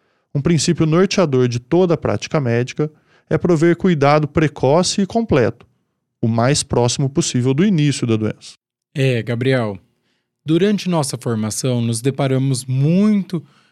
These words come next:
Speaker 2: mais com casos graves como esse que citou, e isso certamente enviesa nosso olhar. Pensar que os transtornos psicóticos ou outros transtornos possam ter evolução mais favorável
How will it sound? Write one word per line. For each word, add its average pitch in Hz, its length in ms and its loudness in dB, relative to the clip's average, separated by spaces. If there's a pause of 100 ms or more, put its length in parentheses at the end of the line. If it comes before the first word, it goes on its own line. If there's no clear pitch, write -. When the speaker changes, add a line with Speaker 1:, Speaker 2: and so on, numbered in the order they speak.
(140)
Speaker 2:
mais 127 380 -2
com 120 180 -6
casos 139 420 -4
graves 127 720 0
como 123 400 -2
esse 143 300 -2
que 123 140 -6
citou, 131 600 -2 (480)
e 175 120 0
isso 185 180 0
certamente 202 800 2
enviesa 156 500 2
nosso 156 300 0
olhar. 113 420 0 (760)
Pensar 196 520 2
que 190 100 -4
os 160 80 -2
transtornos 170 540 0
psicóticos 131 960 -2
ou 120 100 -2
outros 170 480 0
transtornos 139 800 0 (280)
possam 170 360 0
ter 139 480 -2
evolução 151 600 0
mais 160 400 0
favorável 127 920 -2